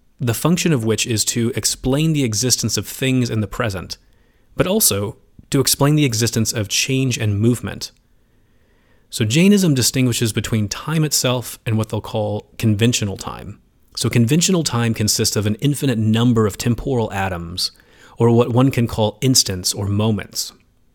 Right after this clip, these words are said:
These are the smallest possible units of conventional time. Each time atom or moment is distinct and cannot be mixed with other moments. This is because moments are ordered successively.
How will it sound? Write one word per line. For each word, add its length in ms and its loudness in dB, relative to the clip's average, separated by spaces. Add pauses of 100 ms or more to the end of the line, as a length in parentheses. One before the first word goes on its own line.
(140)
These 240 4
are 40 4
the 80 2
smallest 640 2
possible 400 -2
units 460 0
of 100 -6
conventional 460 -4
time. 380 -12 (720)
Each 260 0
time 300 2
atom 300 2
or 120 0
moment 480 2
is 100 0
distinct 540 0
and 160 -2
cannot 680 -4
be 180 -2
mixed 420 -6
with 240 -4
other 220 -2
moments. 520 -6 (920)
This 160 4
is 80 2
because 260 2
moments 460 4
are 320 -2
ordered 380 2
successively. 800 -2